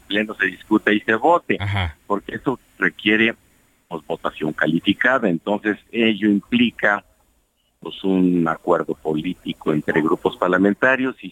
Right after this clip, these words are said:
Speaker 1: si no lo hay, pues quién sabe qué pase en el pleno. Pero yo creo que en la Junta de Coordinación Política, entre hoy y mañana,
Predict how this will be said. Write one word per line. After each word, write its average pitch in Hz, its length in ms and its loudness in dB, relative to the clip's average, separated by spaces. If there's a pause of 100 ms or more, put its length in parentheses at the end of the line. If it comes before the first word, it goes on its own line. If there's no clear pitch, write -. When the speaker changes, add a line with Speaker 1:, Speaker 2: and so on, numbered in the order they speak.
Speaker 1:
si 87 140 -10
no 113 180 0
lo 165 180 4
hay, 156 380 0 (540)
pues 92 160 -18
quién 87 160 -10
sabe 85 180 -4
qué - 140 -12
pase 85 400 -4
en 80 100 -6
el 80 140 -6
pleno. 80 340 -4 (100)
Pero 80 340 0
yo 104 280 2
creo 120 380 2
que 98 220 0
en 80 60 0
la 80 80 -2
Junta 101 460 0
de 104 80 2
Coordinación 92 440 -2
Política, 117 580 -2 (420)
entre 98 320 0
hoy 117 180 6
y 127 40 8
mañana, 127 600 2